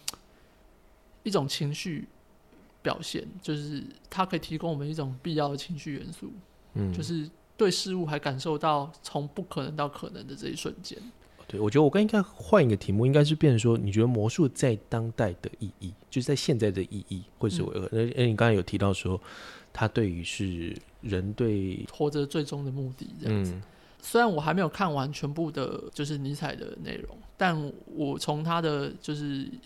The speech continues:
Speaker 1: 一些我已经读到的部分，我已经可以感受到这个人，他对于，因为他的最有名就是“上帝已死”这，这，这，
Speaker 2: 嗯。
Speaker 1: 这个概念，
Speaker 2: 对。
Speaker 1: 他还有超人嘛。那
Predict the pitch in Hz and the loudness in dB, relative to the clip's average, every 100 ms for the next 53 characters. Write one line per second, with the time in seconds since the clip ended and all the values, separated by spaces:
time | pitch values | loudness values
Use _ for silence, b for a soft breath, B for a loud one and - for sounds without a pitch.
0 | - 185 - 156 156 - - 147 143 151 | -10 -8 -2 -2 -2 -6 -2 0 0 0
1 | 180 151 147 160 143 156 139 - 127 156 | 0 0 6 6 6 0 -4 -2 -4 -4
2 | b b - 165 165 165 156 - 139 139 | b b -2 -2 0 -4 -4 -4 -4 -2
3 | 165 143 156 139 143 - 160 127 117 - | -2 2 2 2 0 -4 -4 -4 -6 0
4 | 196 214 170 - 190 175 170 151 139 - | 2 4 4 2 -2 0 0 0 -2 -4
5 | 165 139 135 135 151 139 147 139 135 143 | -2 -2 -4 -6 -6 -2 -2 -2 -4 -6
6 | - - 139 151 - 143 113 104 98 135 | -10 -6 -6 -6 -6 2 4 6 4 0
7 | 139 139 - 131 131 139 151 165 147 143 | -4 -8 -8 -6 -2 -2 -4 -2 -2 0
8 | - 147 143 - - - - b b b | -4 -4 -4 -6 -12 -18 -20 b b b
9 | b 196 202 | b 2 2